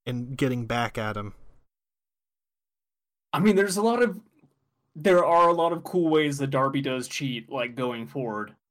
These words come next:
Speaker 2: Um,
Speaker 1: Yeah.
Speaker 2: Like, I actually thought that the, this first half of this episode, uh, up until Polnareff gets compressed into a chip, I actually thought moved kinda slowly and wasn't that good, but it's when, uh, Joseph breaks out his trick that I, like, started to turn around on it.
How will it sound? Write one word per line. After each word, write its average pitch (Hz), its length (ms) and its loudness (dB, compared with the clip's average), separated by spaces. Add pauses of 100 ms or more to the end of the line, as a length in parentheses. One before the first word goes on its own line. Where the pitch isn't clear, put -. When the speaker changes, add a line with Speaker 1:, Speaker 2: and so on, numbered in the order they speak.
(220)
Speaker 2:
Um, 104 540 -6 (180)
Speaker 1:
Yeah. 117 220 -8
Speaker 2:
Like, 165 200 -2
I 185 180 4
actually 220 260 -4
thought 220 220 -2
that 202 120 -4
the, 180 220 -10
this 175 220 -4
first 247 320 -4
half 240 220 -6
of 214 60 -10
this 233 160 -6
episode, 220 600 -4
uh, 165 40 -4
up 160 320 0
until 180 300 -4
Polnareff 180 480 -2
gets 180 160 -8
compressed 170 480 -6
into 156 160 -6
a 131 60 -6
chip, 170 260 -6
I 135 100 -2
actually 139 300 -6
thought 139 320 -2 (160)
moved 139 320 -4
kinda 139 220 -8
slowly 135 440 -6
and 135 100 -4
wasn't 127 260 -10
that 120 160 -10
good, 165 340 -4
but 123 180 -4
it's 127 280 -12
when, 139 240 -4
uh, 120 200 -2
Joseph 143 520 -6
breaks 139 320 -6
out 120 320 -4
his 160 340 -2
trick 175 440 -8
that 120 360 -4 (460)
I, 127 100 -6
like, 120 240 -6
started 123 380 -8
to - 80 -20
turn 135 240 -4
around 117 280 -6
on 170 140 -4
it. - 80 -10